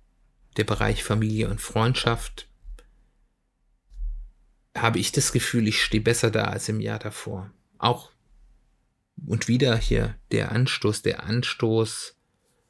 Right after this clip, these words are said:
ähm, eben sich mit dem Leben meiner Mutter nochmal auseinanderzusetzen und auch der Beziehung, die man hatte, was man dann eben auch in einem Trauerverarbeitungsprozess tut, hat mir persönlich auch ganz viel Klarheit auch noch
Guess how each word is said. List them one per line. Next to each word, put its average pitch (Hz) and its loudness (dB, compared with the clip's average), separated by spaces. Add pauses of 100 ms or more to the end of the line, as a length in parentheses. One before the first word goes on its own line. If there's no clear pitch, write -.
(320)
ähm, 110 2 (480)
eben 113 4
sich - 4
mit - -2 (1120)
dem 110 6
Leben 113 6
meiner 110 4
Mutter 123 4
nochmal 113 4
auseinanderzusetzen 110 0
und 98 0
auch - -8
der 104 -6
Beziehung, 117 0
die 113 2
man 110 2
hatte, 107 2
was 107 0
man 107 -2
dann 107 -4
eben 104 -4
auch 101 -6
in 110 -2
einem 107 -4
Trauerverarbeitungsprozess 107 -4
tut, 113 -2 (460)
hat - 2
mir 123 6
persönlich 110 2
auch - -8
ganz 110 2
viel 107 2
Klarheit 110 2
auch - -14
noch 110 -4